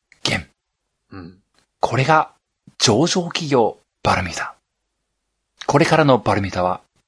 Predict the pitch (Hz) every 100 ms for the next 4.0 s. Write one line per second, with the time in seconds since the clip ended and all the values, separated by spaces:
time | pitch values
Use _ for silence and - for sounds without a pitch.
0 | _ - 110 123 160 160 160 139 135 127
1 | 131 _ _ _ _ _ - - - -
2 | - _ _ _ _ - - - - 127
3 | 160 170 175 170 165 - 156 175 139 -